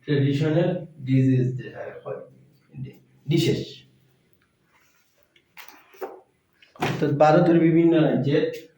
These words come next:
খাদ্য। কোন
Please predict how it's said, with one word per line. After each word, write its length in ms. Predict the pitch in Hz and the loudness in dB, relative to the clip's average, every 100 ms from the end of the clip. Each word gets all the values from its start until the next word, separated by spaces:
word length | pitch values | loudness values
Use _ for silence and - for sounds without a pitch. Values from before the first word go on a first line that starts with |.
| _ | _
খাদ্য। 540 | - 139 131 120 110 - - _ _ _ _ _ _ _ _ _ _ _ _ _ _ _ _ _ _ _ _ _ _ _ _ _ | -4 -2 0 -2 -4 -8 -16 _ _ _ _ _ _ _ _ _ _ _ _ _ _ _ _ _ _ _ _ _ _ _ _ _
কোন 600 | - 175 196 185 - - | -2 2 4 2 0 -6